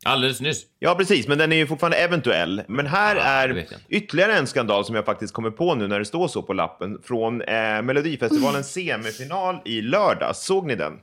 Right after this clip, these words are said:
Speaker 2: Har ni tillgång till
Speaker 3: Nej, vad kul. Vi
Speaker 2: S V T?
Speaker 3: såg inte den. Vi missade den.
Speaker 2: Jag förstår. Eh, ni missade inte så mycket, kan jag säga. Det var ganska, eh, dåligt och tråkigt som hela det här Mello-året har varit. Men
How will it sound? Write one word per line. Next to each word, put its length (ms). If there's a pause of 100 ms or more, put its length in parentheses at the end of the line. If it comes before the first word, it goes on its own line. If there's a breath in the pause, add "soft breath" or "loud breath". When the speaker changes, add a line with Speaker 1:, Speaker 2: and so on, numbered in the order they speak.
(180)
Speaker 2:
Har 80
ni 100
tillgång 400
till 240
Speaker 3:
Nej, 280
vad 140
kul. 160
Vi 60
Speaker 2:
S 40
V 40
T? 80
Speaker 3:
såg 120
inte 180
den. 160
Vi 100
missade 360
den. 240 (160)
Speaker 2:
Jag 100
förstår. 420
Eh, 460
ni 100
missade 380
inte 320
så 80
mycket, 440
kan 100
jag 80
säga. 240
Det 80
var 80
ganska, 600
eh, 400
dåligt 500
och 340
tråkigt 500
som 200
hela 300
det 60
här 120
Mello-året 640
har 220
varit. 440
Men 640